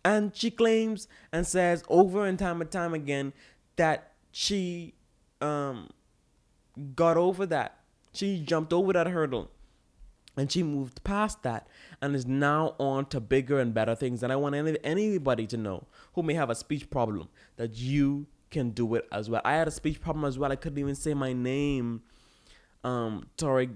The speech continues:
"Hey everybody, it's Tariq Farrington." I couldn't even say it in my first video because I had a speech problem as well. I always had this stuttering problem. Thank God that I, you know, I got over that with a lot of practice and with all the he-,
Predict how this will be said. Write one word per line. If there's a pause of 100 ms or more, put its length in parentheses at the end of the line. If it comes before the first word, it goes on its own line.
(300)
"Hey
everybody,
it's
Tariq
Farrington."
I
couldn't
even
say
it
in
my
first
video
because
I
had
a
speech
problem
as
well.
I
always
had
this
stuttering
problem. (300)
Thank
God
that (120)
I,
you
know,
I (220)
got
over
that
with
a
lot
of
practice
and
with
all
the
he-,